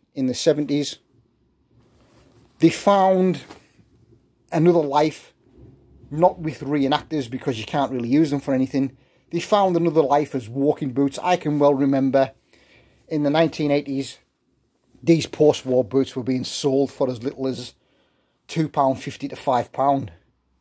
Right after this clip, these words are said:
But nowadays, they're not a boot I would suggest you buy to go walking in, because the spongy heel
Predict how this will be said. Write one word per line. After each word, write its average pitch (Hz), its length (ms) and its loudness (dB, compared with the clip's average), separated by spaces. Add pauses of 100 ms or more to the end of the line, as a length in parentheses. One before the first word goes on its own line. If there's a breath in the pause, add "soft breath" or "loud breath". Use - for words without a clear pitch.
(1040)
But 143 320 -2 (720)
nowadays, 143 920 2 (1400)
they're 151 100 4
not 180 220 4
a 170 60 6
boot 160 260 2
I 156 80 2
would 143 160 0
suggest 127 480 -6
you 131 80 -4
buy 127 360 0
to - 180 -14
go 123 100 -4
walking 139 580 2
in, 147 220 -2 (400)
because 127 680 -4 (760)
the 143 80 -14
spongy 160 560 0
heel 135 500 2